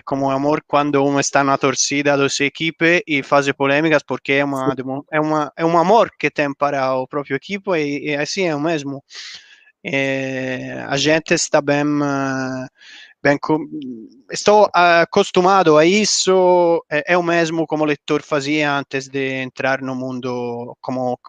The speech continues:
Speaker 1: ente-, antes de trabalhar, depois claramente parei, porque não, não, não acho que é profissional falar de outras editoras, fazer críticas a
Speaker 2: Uhum.
Speaker 1: outras editoras. <clears throat> Então, é, mas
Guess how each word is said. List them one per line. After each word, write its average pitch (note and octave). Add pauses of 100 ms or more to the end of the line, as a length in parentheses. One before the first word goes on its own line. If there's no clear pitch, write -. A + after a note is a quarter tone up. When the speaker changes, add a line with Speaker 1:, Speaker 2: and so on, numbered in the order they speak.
Speaker 1:
ente-, D3+
antes D#3+
de C#3+
trabalhar, D3
depois C#3+
claramente C#3+ (100)
parei, C#3+ (100)
porque B2+
não, B2+
não, B2+
não C3
acho C3+
que -
é B2+
profissional C3
falar C3+
de B2+
outras B2+
editoras, C3+
fazer B2+
críticas D#3+
a B2+
Speaker 2:
Uhum. B2+
Speaker 1:
outras C#3 (100)
editoras. C#3 (520)
<clears throat> F3+
Então, C3+ (540)
é, C3+
mas C#3